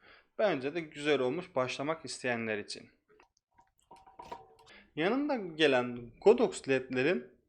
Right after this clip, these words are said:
altmış dörtlerin tek eksiği pilleri. Üzerinde bir pil yok. Yani kutusundan herhangi bir pil çıkmıyor.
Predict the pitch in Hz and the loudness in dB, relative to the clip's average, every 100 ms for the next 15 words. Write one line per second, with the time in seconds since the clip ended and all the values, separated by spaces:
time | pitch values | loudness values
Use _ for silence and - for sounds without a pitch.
0 | _ - - 120 147 160 - 226 226 127 | _ -12 -6 -6 -6 -6 0 0 0 -2
1 | 135 160 - 277 220 139 - - 185 240 | -2 -4 -4 -4 0 -2 -2 0 0 0
2 | - 208 190 170 120 139 - _ _ - | -4 -2 0 2 2 0 -6 _ _ -20
3 | - - _ - 214 226 233 190 170 165 | -20 -20 _ -2 0 4 4 4 2 2
4 | 208 - - - 165 202 - 214 190 127 | 0 -2 -16 -10 -6 -6 -6 -4 0 0
5 | - - - _ _ _ - - 226 - | 0 -8 -20 _ _ _ -14 -10 -10 -12
6 | 180 - 160 151 170 147 143 170 175 170 | -14 -8 -6 -2 0 0 -2 -8 -4 -6
7 | - - - 160 | -6 -12 -8 -8